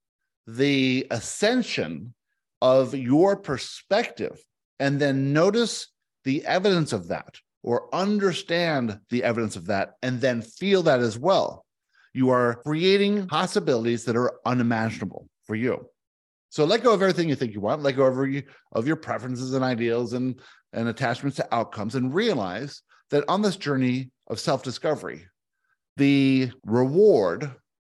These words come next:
the thing you really truly want is the unimaginable. And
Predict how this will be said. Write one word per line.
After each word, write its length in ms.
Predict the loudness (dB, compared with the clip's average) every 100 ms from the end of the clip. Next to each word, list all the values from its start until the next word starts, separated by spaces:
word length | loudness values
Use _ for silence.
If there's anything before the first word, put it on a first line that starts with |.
| _ _ _ _
the 640 | -4 0 0 0 0 -2 -6 _ _ _ _ _ -2
thing 180 | 0 2
you 120 | 0
really 420 | 0 2 4 2
truly 300 | 0 -2 0
want 440 | 0 -2 -6 -10 -16 _ _ _ _ _ 0
is 260 | 2 2
the 160 | 0 2
unimaginable. 720 | 2 2 0 -4 -8 -12 -14 _ _ _ _ _ _ _ -8
And 140 | -6